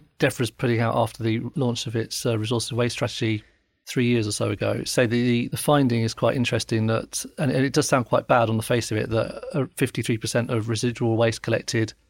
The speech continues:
consists of readily recyclable materials. But actually, w-, what, what it's really talking about is kind of what, what could be done about that waste in the future. So the rest of that material could either be potentially recycled in the future with new technologies or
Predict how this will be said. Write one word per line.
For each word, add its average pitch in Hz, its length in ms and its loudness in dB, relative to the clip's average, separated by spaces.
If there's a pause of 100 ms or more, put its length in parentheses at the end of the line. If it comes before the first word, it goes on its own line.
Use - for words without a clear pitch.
consists - 380 -2
of 117 80 0
readily 113 280 2
recyclable 113 680 0 (100)
materials. 117 460 2
But 135 160 2
actually, 113 500 0 (220)
w-, 180 180 -4
what, 139 200 0
what 131 140 2
it's - 140 0
really 127 120 2
talking 117 180 2
about 117 100 4
is - 80 -4
kind 120 160 2
of 110 80 0
what, - 120 -2
what 131 140 -2
could - 80 -14
be 131 60 -4
done 120 160 2
about 117 120 0
that 131 120 2
waste 120 220 -2
in 120 40 0
the 113 60 -2
future. - 320 -2
So 113 340 2 (280)
the 135 120 0
rest 135 280 2
of 120 40 4
that 110 100 0
material 113 260 -2
could 123 140 0
either 110 100 0
be 113 260 2 (300)
potentially 120 360 0
recycled 117 340 2
in 110 100 0
the 110 40 0
future - 280 -4
with 107 80 -2
new 117 80 2
technologies 110 720 -2
or 113 380 0